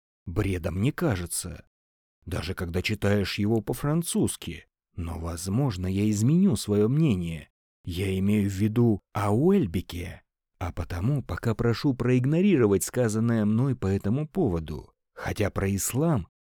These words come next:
прошу отметить, что более половины славы Уэльбеку принёс его скандал с мусульманами. Тем более, что с его стороны это был отнюдь не дебют на стезе задирания приверженцев Корана.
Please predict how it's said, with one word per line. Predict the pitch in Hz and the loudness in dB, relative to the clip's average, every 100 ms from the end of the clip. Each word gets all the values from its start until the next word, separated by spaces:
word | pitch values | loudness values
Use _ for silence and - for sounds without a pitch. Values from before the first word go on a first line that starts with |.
| _ _ | _ _
прошу | - 95 - 139 | -2 -2 0 0
отметить, | 175 202 131 - 71 - _ _ _ _ _ | 2 2 2 0 -12 -18 _ _ _ _ _
что | - - 107 | -8 0 2
более | 113 135 120 | 4 4 4
половины | 120 127 139 139 127 | 2 2 2 2 2
славы | 110 - 127 170 165 87 80 - _ _ | 0 -2 -2 0 -2 -2 -6 -8 _ _
Уэльбеку | - 98 160 165 143 131 143 | -2 2 4 4 4 2 0
принёс | 120 123 139 131 - | 2 0 0 0 0
его | 123 127 | 2 2
скандал | - 120 113 123 127 | 0 -2 2 2 0
с | - | -2
мусульманами. | 135 131 170 180 180 110 82 78 76 - _ _ _ _ _ | -4 -2 0 0 2 0 -2 -6 -8 -12 _ _ _ _ _
Тем | - 82 | -10 -6
более, | 82 131 107 80 - _ _ - | 0 2 2 -2 -10 _ _ -18
что | - 107 | -2 0
с | - | 2
его | 104 120 | 2 2
стороны | - 104 104 120 135 - - | 0 0 2 4 2 2 0
это | 120 120 | 0 2
был | 117 120 135 - | 2 2 2 0
отнюдь | - 110 - 127 147 151 143 | -2 -2 -2 -2 0 -2 -2
не | 139 131 | -2 -2
дебют | 131 156 147 170 98 78 - _ _ _ _ _ | 0 -2 2 2 2 -2 -14 _ _ _ _ _
на | 98 95 | -6 -4
стезе | 90 - 123 123 165 | -4 -2 -2 2 2
задирания | 143 131 143 147 143 131 | 2 2 2 2 0 -2
приверженцев | 127 113 101 104 98 101 - 101 - | 0 2 2 2 0 -2 -2 -6 -6
Корана. | - 135 127 95 85 80 62 - | -6 -4 -2 -2 -4 -8 -12 -16